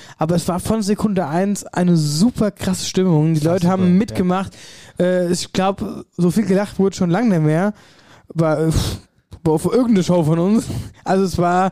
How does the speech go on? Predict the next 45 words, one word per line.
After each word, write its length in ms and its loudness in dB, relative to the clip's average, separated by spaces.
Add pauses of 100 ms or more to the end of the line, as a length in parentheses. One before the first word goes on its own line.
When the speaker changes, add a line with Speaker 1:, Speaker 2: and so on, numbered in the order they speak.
(160)
Speaker 1:
oder 160 0
man 140 2
hört's 240 0
halt 280 0
da 180 0
jetzt 200 0
viel 120 0
mehr, 160 2
weil 80 2
es 100 -4
halt 180 -4
ein 80 -4
kleinerer 460 0
Rahmen 320 0
war 240 -6
und 120 0
innen. 360 2 (720)
Aber 160 2
es 120 0
war 60 2
super. 440 -2 (180)
Speaker 2:
Nee, 240 0
das 160 -12
war 80 -8
einfach 180 -8
eine 100 -6
ganz 460 -8
geile 300 -6
Atmosphäre 600 -6
da, 180 -8
muss 160 -6
ich 60 -12
sagen. 200 -6
Also 160 -6
die 80 -6
Leute, 200 -4 (200)
die 120 0
hatte 200 -2
auch 100 -4
all, 340 -4
also 160 -6
es 120 -8
war 100 -6
einfach 220 -4
so 340 -2